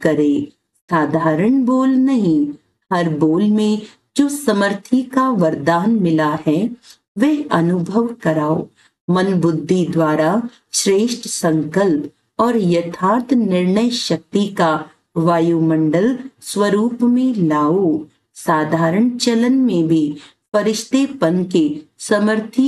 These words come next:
का स्वरूप दिखाई दे। double light का स्वयं को भी और दूसरों को भी अनुभव हो। ऐसे है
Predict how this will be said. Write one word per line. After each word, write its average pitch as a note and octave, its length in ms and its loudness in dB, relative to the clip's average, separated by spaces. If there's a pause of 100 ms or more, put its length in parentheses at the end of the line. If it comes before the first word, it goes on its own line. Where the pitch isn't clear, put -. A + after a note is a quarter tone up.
का A3+ 240 0
स्वरूप F3 640 0 (420)
दिखाई E3+ 680 -2 (100)
दे। D#3 160 2 (540)
double F#3 400 0 (100)
light E3+ 400 0
का D#3 220 0 (400)
स्वयं F3 640 0
को E3 220 2
भी F3+ 400 0 (320)
और C4+ 160 2 (100)
दूसरों F3+ 520 0
को F3 240 0
भी D#3+ 240 2 (420)
अनुभव E3 680 0
हो। D#3 380 -2 (380)
ऐसे D#3 420 -2 (180)
है G#3+ 280 -2